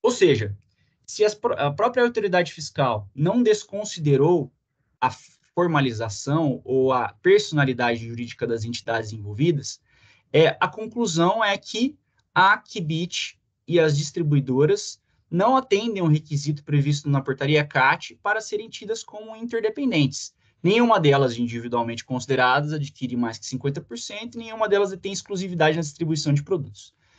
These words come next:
Mas não bastasse isso, eminentes julgadores, mesmo que a gente, é, considere que cada uma das distribuidoras eram, é, unificadas, a gente não pode deixar de considerar que elas eram detidas por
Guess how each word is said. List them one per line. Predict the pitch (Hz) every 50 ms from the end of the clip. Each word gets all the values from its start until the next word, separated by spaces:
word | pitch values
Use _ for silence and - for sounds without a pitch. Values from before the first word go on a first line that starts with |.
| _ _ _ _ _ _
Mas | 311 330
não | 302 311
bastasse | 277 247 240 - 214 151 - -
isso, | 151 160 185 202 180 - -
eminentes | 135 127 123 120 120 117 -
julgadores, | 123 131 127 123 110 110 110 107 104 - - - _ _ _ _ _
mesmo | - 214 247 262 254 247 240
que | 247
a | 226 208
gente, | 175 175 180 180 175 - - - - - _ _
é, | - 143 143 147 147 - - -
considere | _ - 220 247 247 - - 180 147 143 147 165 175 165 143 123 107 101 - _ _ _ _ _
que | - - 175 165 156 135 117 - - _ _ _ _ -
cada | - 175 190 185 175
uma | 170 151 147 139
das | 131 135 127
distribuidoras | 123 - - - 135 131 127 135 127 120 127 123 127 123 120 113 117
eram, | 131 135 135 123 113 110 - _ _ _ _ _ - - - -
é, | 131 - 175
unificadas, | - 147 185 202 - - - - - 156 165 190 180 156 139 117 107 - - - _ _ _ _
a | _ -
gente | 175 190 214 - -
não | 262 294 311
pode | - - 180 196 226 226 180 147 127
deixar | 131 - - 143 139
de | 143 -
considerar | _ 156 165 156 147 143 143 135 147 180 202 196
que | _ -
elas | 220 220 208
eram | 202 208 214 226
detidas | 220 214 214 - - 208 202 240 233
por | - _ - 190 208 240 269 -